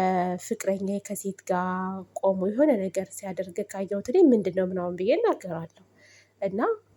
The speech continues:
አ፣ አይፈረድም። በሁለቱም መፍረድ አንችልም። ብሩኬም ይቅርታ ጠይቁ፣ ከባድ እንደሆነ የሚያደርጋት ፕራንክ ምናምን ነው የገባበት። እ፣ ሀይሚዬም ደግሞ ለምን ተናደደች፣ ለምን እንደዚህ ያለች ማለት አንችልም።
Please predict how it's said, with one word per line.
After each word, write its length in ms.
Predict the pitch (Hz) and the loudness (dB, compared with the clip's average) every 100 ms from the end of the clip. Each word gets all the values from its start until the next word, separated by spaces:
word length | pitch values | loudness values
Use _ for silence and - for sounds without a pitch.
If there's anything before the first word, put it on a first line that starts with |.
| _ _ _ | _ _ _
አ፣ 80 | 190 196 190 196 185 - - - | -8 -4 0 2 2 0 0 4
አይፈረድም። 720 | 330 427 - 427 370 330 247 | 6 6 6 4 6 6 2
በሁለቱም 480 | 214 339 415 440 370 | 2 2 2 0 6
መፍረድ 300 | 349 - 294 | 6 6 4
አንችልም። 360 | 269 247 233 214 | 4 2 0 -2
ብሩኬም 500 | 269 302 - 480 494 - - - 208 | -2 -4 4 4 4 -4 -18 -16 -12
ይቅርታ 340 | 185 220 233 247 | -2 -2 0 -2
ጠይቁ፣ 440 | 247 240 214 247 - 240 233 240 - - - | 2 2 2 -4 2 6 6 4 -2 -20 -10
ከባድ 420 | 185 - 208 254 | -10 0 0 2
እንደሆነ 500 | 254 233 233 240 233 | 2 2 4 4 4
የሚያደርጋት 680 | 240 226 240 233 226 240 233 - | 4 2 2 0 -4 -6 -8 -8
ፕራንክ 360 | 247 240 240 - | -4 -2 -2 -2
ምናምን 340 | 254 311 381 | 2 4 4
ነው 100 | 330 | 4
የገባበት። 680 | 247 214 - 185 - - - _ _ - - | 2 0 -4 -10 -12 -18 -20 _ _ -20 -2
እ፣ 120 | - 277 359 392 392 | 6 8 10 8 8
ሀይሚዬም 520 | 339 294 285 277 311 | 6 4 4 4 4
ደግሞ 240 | 320 381 427 359 | 4 4 4 4
ለምን 320 | 277 262 262 240 - | 6 6 4 2 -6
ተናደደች፣ 680 | - 226 220 208 208 202 202 | -4 -2 0 -2 -4 -4 -4
ለምን 200 | - 247 | 0 2
እንደዚህ 280 | 240 247 247 | 4 2 2
ያለች 220 | 277 277 | 0 2
ማለት 240 | 339 381 349 | 4 2 4
አንችልም። 560 | 381 403 - - 226 | 2 2 -2 -2 -2